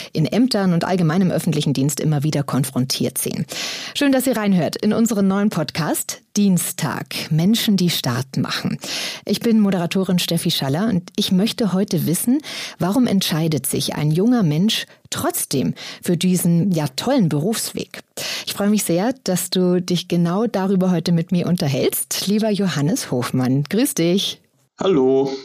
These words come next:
Speaker 1: Lieber Johannes, auch für dich anfangs unser kurzer Steckbrief. So stellen wir nämlich euch, die ihr reinhört, unsere Gäste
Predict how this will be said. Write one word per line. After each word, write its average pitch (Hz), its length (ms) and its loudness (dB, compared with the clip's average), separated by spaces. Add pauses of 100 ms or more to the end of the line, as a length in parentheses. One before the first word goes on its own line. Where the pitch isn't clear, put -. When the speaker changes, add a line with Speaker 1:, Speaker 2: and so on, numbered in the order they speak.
(340)
Speaker 1:
Lieber 240 200 2
Johannes, 165 420 2
auch 214 140 -2
für 226 140 0
dich - 280 0
anfangs 220 480 0
unser 220 320 2
kurzer 180 380 -2
Steckbrief. 156 760 -2 (380)
So 190 100 0
stellen 185 280 2
wir 185 80 2
nämlich 170 600 2
euch, 196 300 0
die 170 160 -2
ihr 156 160 -2
reinhört, 185 560 0
unsere 170 300 0
Gäste 151 420 0